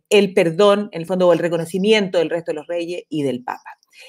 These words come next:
Eh, a ese rey también se le atribuye la frase o una especie de edicto que él habría hecho,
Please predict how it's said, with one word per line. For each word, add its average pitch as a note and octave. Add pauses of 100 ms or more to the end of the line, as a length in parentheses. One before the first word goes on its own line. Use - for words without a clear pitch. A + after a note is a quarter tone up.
(460)
Eh, A3
a A#3
ese E4
rey D#4+
también C4
se B3+
le G#3
atribuye G3
la D3+
frase G#3
o E3
una F#3
especie F3+
de D#3+
edicto F3+
que D#3+
él E3
habría D#3+
hecho, F3+